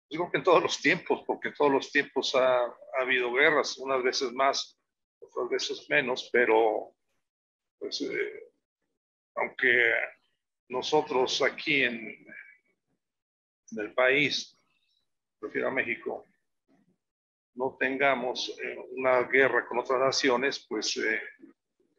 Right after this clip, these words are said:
vivimos de las noticias, vemos las noticias, nos afectan las guerras, eh, los mercados, políticamente. Y bueno, además aquí, pues, también hay una guerra que,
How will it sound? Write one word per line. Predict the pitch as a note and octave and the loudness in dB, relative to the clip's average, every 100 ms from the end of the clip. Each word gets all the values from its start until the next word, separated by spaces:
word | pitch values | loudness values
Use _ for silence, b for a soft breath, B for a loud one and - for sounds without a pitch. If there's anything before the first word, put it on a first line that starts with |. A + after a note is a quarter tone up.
| _ _ _ _ _ _ _ _ _ _ | _ _ _ _ _ _ _ _ _ _
vivimos | B2 B2+ C#3+ C3 | -2 2 2 4
de | |
las | A#2+ A#2 | 4 2
noticias, | B2 - D3 - B2 | 0 0 2 2 2
vemos | B2+ B2+ | 0 0
las | A2+ | 0
noticias, | A2+ A#2 D3+ C#3 C3+ B2 B2+ - - _ _ _ _ _ _ | -2 -2 0 2 4 4 2 -2 -8 _ _ _ _ _ _
nos | G#2+ - | -6 -4
afectan | - C3+ - B2 | 0 0 2 0
las | A2 A2 | 0 2
guerras, | B2+ C3 A2+ A2 G#2+ - - - | 2 4 4 2 2 -2 -6 -8
eh, | G#2 G#2 - G2+ G2+ - _ - | -8 -8 -12 -18 -20 -20 _ -10
los | G2+ | -8
mercados, | G2+ G2+ C3+ C#3 C3 B2 B2 - - - _ _ _ _ _ _ _ | -8 -2 2 4 4 0 -4 -8 -14 -18 _ _ _ _ _ _ _
políticamente. | G#2 A2+ - - G2+ B2 C#3+ C#3+ - C3+ C3+ B2+ _ _ _ _ _ _ _ _ | -10 -10 -14 -4 -2 2 2 2 4 4 4 -6 _ _ _ _ _ _ _ _
Y | - | -4
bueno, | D3+ G3 | 0 4
además | D3 C3 D3 - | 2 2 2 2
aquí, | C3 - | -2 -2
pues, | - - | -6 -6
también | A2 B2 B2 | -4 -2 0
hay | A#2 | 0
una | A2+ G#2+ | 2 2
guerra | A2+ B2 A#2+ A#2 | 4 4 4 2
que, | - G2 F#2+ - | 0 -6 -6 -10